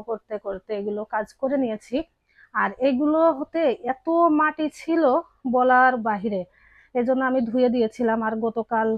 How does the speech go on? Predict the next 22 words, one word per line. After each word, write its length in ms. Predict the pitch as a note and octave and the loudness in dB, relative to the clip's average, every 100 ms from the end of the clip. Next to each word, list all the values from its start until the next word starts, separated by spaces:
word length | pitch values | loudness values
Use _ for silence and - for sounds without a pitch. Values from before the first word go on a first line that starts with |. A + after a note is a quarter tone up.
| - _ A#3 | -6 _ -2
রোদ 240 | A#3+ C4+ - | 0 0 -2
ছিল 240 | - C4 A3+ | -2 0 0
না, 140 | G#3+ C#4 _ _ _ - | -4 -8 _ _ _ -10
যার 240 | A3 A#3 A3+ | 0 0 2
কারণে 400 | B3+ B3 C4 A#3+ G#3+ | 0 0 -2 -4 -4
আমি 180 | A3+ A3 | -4 -2
বিছানার 480 | A3+ B3 C4 B3+ B3+ | -2 -4 -4 -4 -2
উপরে 300 | B3 A3+ G3 | -2 -2 -2
একটা 260 | G#3+ - A3+ | -4 -6 -14
চট 300 | - C4 B3 A#3 | -4 -2 0 -2
বিছিয়ে, 360 | B3+ - D4 F#4 B3+ _ _ _ _ _ _ | -6 -6 -4 -2 -4 _ _ _ _ _ _
আহ, 200 | A3+ G#3+ | -12 -8
বা-, 300 | G3+ A3 G#3+ | -6 -6 -8
ফ্যানের 360 | G#3+ B3 B3+ C4 A#3 | -10 -4 0 2 2
বাতাস 300 | A3 A#3 A#3+ | 0 0 0
দিয়ে 180 | A3+ C#4+ - | 0 0 -2
শুকিয়ে 320 | C4 C4 B3 | -2 4 4
নিয়েছি, 300 | G#3 G3 - | 4 -4 -6
আজকে 260 | A3 - B3+ | -6 -2 2
রোদে 280 | A#3+ A3 A3+ | 4 4 4
দিয়ে 220 | A3 G#3 | 2 0
দেব। 200 | G3+ G3 | -2 0